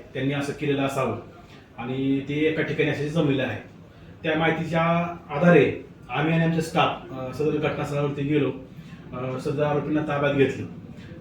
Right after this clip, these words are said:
ताब्यात घेतल्यानंतर त्यांच्याकडे, अ, कसून चौकशी केली.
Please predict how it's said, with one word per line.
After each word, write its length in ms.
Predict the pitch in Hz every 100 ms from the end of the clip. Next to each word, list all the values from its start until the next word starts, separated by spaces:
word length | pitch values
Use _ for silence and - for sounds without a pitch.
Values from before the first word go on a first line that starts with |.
| 143
ताब्यात 160 | 143
घेतल्यानंतर 440 | 156 165 160 165 160
त्यांच्याकडे, 400 | 156 151 165 156
अ, 320 | 151 - 139
कसून 320 | - 170 185
चौकशी 400 | 175 165 160 180
केली. 320 | 156 139 113